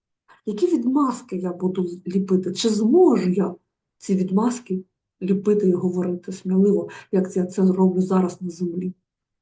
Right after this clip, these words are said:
Чи точно я це зможу робити? Чому ми такі, е, умовно, борзі тут, але коли предстаємо перед живим Богом, ми не можемо втриматись?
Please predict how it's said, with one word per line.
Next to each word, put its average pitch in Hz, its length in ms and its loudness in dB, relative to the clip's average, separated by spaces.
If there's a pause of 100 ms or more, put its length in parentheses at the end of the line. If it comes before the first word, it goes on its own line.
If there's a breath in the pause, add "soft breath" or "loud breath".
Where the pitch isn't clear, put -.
(160)
Чи 202 160 -4
точно 196 760 0
я 175 180 -4
це - 180 -12
зможу 170 340 -6
робити? 190 520 -2 (280 loud breath)
Чому 277 320 4
ми 247 200 4 (460)
такі, 240 440 2
е, 190 420 4 (680)
умовно, 220 420 2
борзі 190 460 2
тут, - 420 -4 (1400)
але 185 220 0
коли 190 220 0
предстаємо 190 460 0
перед 180 220 -8
живим 180 300 -4
Богом, 202 460 -4 (1700)
ми 190 100 2
не 190 80 6
можемо 196 300 2
втриматись? 185 760 -6